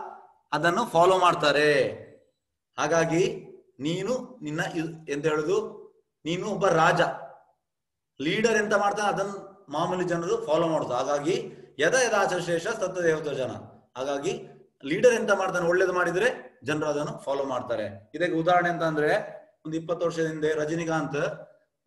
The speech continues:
ನಮ್ದು ಇಲ್ಲಿ ಕುತ್ತಿಗೆಯಲ್ಲಿ ತುಳಸಿ ಮಾಲೆ ಉಂಟಲ್ಲ,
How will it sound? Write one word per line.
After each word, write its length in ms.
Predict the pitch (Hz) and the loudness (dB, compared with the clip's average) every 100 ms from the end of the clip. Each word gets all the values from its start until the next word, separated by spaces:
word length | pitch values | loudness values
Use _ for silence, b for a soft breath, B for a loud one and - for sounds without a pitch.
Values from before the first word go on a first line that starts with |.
| - | -10
ನಮ್ದು 520 | 156 160 156 156 151 | -8 -4 -4 -2 -2
ಇಲ್ಲಿ 220 | 151 151 | -2 -4
ಕುತ್ತಿಗೆಯಲ್ಲಿ 760 | 151 170 185 180 165 170 165 160 | -6 -6 -2 0 2 0 -4 -6
ತುಳಸಿ 320 | - 185 185 | -6 -4 -2
ಮಾಲೆ 220 | 165 147 | 0 0
ಉಂಟಲ್ಲ, 300 | 135 131 165 | -2 -2 0